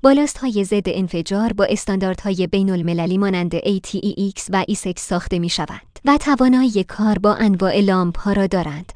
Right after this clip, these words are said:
که این ویژگی‌ها عملکرد بهینه و ایمنی را تضمین می‌کند. این تجهیزات به عنوان قلب سیستم روشنایی عمل می‌کنند و با تنظیم ولتاژ و جریان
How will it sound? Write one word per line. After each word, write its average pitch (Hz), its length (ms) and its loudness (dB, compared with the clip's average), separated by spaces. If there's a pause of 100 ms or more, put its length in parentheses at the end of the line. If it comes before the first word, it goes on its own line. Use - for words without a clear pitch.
(220)
که 277 100 0
این 302 240 6
ویژگی‌ها 202 760 0 (220)
عملکرد 226 640 2
بهینه 208 560 4
و 214 160 2
ایمنی 208 340 4
را 190 180 0
تضمین 220 520 0
می‌کند. - 500 -4 (220)
این 359 240 4
تجهیزات 226 680 0
به 220 120 2
عنوان 233 380 2
قلب 233 300 0
سیستم 208 440 0
روشنایی 202 720 2
عمل 202 280 2
می‌کنند 185 640 -4 (340)
و 196 140 6
با 190 120 2
تنظیم 196 560 0
ولتاژ 214 500 2 (320)
و 220 200 4
جریان 226 600 0